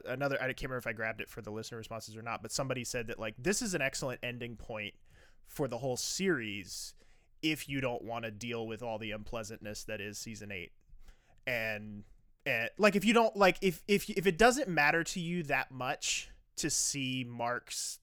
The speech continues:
slow march to the inevitable, this honestly c-, a-, and if you're not that interested in, uh, you know, basically once Abby and, and Kovacs kinda take over the brunt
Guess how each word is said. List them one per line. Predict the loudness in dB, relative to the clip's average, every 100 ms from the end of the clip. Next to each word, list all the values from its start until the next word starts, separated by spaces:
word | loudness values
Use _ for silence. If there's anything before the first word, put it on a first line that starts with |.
| _ _
slow | -6 -2 0 0
march | -2 -2 0 -2 -2 -4
to | -4 -2
the | -2
inevitable, | 0 0 -2 -2 -4 -6 -12 -20 -20 -20 -20 -20 -20 _ -16 0
this | 4 4 2 -2 -4 6
honestly | 6 6 0 -2
c-, | -4 2
a-, | 4 8
and | 10 10
if | 6
you're | 6
not | 6 4
that | 2 0
interested | -2 -6 -4 -4
in, | -4 -6 -10 -6
uh, | -4 -2 -2 -4
you | -6
know, | -6 -6 -10 -16 -2
basically | -2 -2 -4
once | -6 -6 -6 -10 -14 -20 -6 2
Abby | 2 2 -2
and, | -4 -6
and | -6 -8 -6
Kovacs | -4 -2 -2 -4
kinda | -8 -8 -10 _
take | -4 -2 -2
over | -6 -6
the | -8 -8
brunt | -6 -6 -8